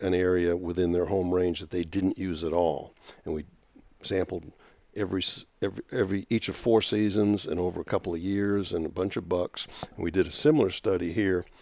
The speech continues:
in, in central Mississippi. And in both cases, bucks were spending the most of their time in areas that had this screening cover. And, and one of the ways you get screening cover is to increase the species diversity,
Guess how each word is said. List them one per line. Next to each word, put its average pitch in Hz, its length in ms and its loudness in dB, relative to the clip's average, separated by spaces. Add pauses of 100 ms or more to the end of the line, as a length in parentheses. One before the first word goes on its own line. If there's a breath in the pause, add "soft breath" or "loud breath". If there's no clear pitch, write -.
(260 soft breath)
in, 90 200 -2
in 85 160 -4
central 87 360 -2
Mississippi. - 680 -4 (640 soft breath)
And 98 180 2
in 95 200 0
both 107 280 6
cases, 110 640 0 (120)
bucks 92 480 -2
were 101 400 4 (400 soft breath)
spending 113 680 4
the 101 120 4
most 104 380 4
of 104 80 -2
their 101 140 2
time 98 580 0
in 98 240 0
areas 98 460 0
that - 160 -6
had 90 380 -6
this - 300 -6 (320 soft breath)
screening 98 640 4
cover. 78 440 0 (720 loud breath)
And, 87 280 -4
and 85 240 -2 (400 soft breath)
one 120 220 4
of 123 60 6
the 117 60 2
ways 110 220 4
you 87 60 -6
get - 260 0
screening 90 420 2
cover 87 400 -2
is 85 220 -4
to - 160 -6
increase 101 500 0
the 90 160 -6
species 95 580 -2
diversity, 80 840 0